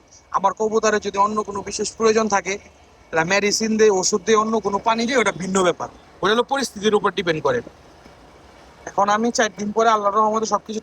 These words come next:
ঠিকঠাক আছে, চার দিন পরে আমি স্বাভাবিক পানি দিব। আজকে তো তৃতীয় দিন, আগামীকাল চলবো, পরশু দিনে তো ইনশাল্লাহ স্বাভাবিক সাদা পানি দিব। আর আপনার কাছে ধন্যবাদ, অনেকে এই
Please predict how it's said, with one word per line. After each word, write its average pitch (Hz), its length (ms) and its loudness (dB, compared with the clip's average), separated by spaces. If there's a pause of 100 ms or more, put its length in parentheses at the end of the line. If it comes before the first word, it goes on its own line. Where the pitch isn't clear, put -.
ঠিকঠাক 214 360 -2
আছে, 240 120 -4 (120)
চার 254 180 0
দিন 214 140 -10
পরে 214 160 0
আমি 196 140 -10
স্বাভাবিক 170 360 0
পানি 175 340 -2
দিব। 127 120 -16 (680)
আজকে - 280 -4
তো 202 60 -4
তৃতীয় 240 380 0
দিন, 285 100 -4 (140)
আগামীকাল 208 500 0
চলবো, 233 200 0
পরশু 233 300 -2
দিনে 214 160 -6
তো 254 120 -6
ইনশাল্লাহ 240 380 0
স্বাভাবিক 214 320 -2 (280)
সাদা 226 320 0
পানি 156 280 -4
দিব। 123 120 -12 (3000)
আর 170 320 2 (800)
আপনার 190 300 0
কাছে 196 160 2
ধন্যবাদ, 202 440 0 (1040)
অনেকে 170 280 0
এই 180 60 4